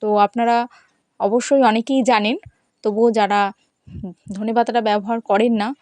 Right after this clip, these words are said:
তারা একবার করে দেখবেন। এইভাবেই ঝোলটা বেশ খানিকক্ষণ ভালোভাবে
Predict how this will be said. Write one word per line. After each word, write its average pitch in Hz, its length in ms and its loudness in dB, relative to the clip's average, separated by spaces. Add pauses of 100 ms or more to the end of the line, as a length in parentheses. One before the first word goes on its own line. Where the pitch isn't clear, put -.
(280)
তারা 214 200 4
একবার 208 360 0 (320)
করে 214 200 2
দেখবেন। 175 420 -4 (680)
এইভাবেই 302 400 2
ঝোলটা 269 360 4
বেশ 269 300 2
খানিকক্ষণ 262 540 0
ভালোভাবে 233 600 4